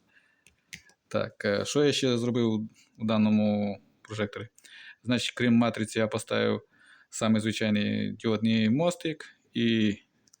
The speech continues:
що я з цього отримав? Навіть якщо ввечері, тобто, ось покажу,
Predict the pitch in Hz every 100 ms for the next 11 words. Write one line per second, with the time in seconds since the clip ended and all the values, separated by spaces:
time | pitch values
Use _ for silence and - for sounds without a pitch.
0 | _ _ _ _ _ _ _ _ - 127
1 | 117 110 - 117 113 113 101 - - -
2 | - - - - - 123 123 117 113 -
3 | 123 113 - - 127 120 117 107 101 -
4 | _ _ _ _ _ _ _ _ _ _
5 | - 110 - - - - - - - 117
6 | 107